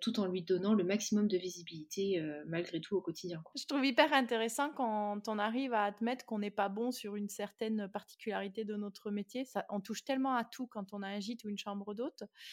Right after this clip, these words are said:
Speaker 2: que c'est, c'est aussi fort de, de réussir à se faire, euh, aider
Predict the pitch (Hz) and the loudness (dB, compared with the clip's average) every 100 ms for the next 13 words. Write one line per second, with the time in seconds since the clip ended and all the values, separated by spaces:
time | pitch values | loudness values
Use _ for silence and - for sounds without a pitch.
0 | - - 247 233 214 214 214 _ _ _ | -16 0 8 10 10 6 -2 _ _ _
1 | _ - 240 226 220 220 233 277 - 247 | _ -4 2 4 4 2 2 2 2 0
2 | - 262 320 254 220 208 196 196 208 214 | 2 2 2 0 -2 -2 -4 -4 -2 -2
3 | - 254 247 - 208 - 208 196 190 185 | 0 -2 0 -2 -2 0 0 2 0 2
4 | 185 - 202 180 | 0 -2 -4 -2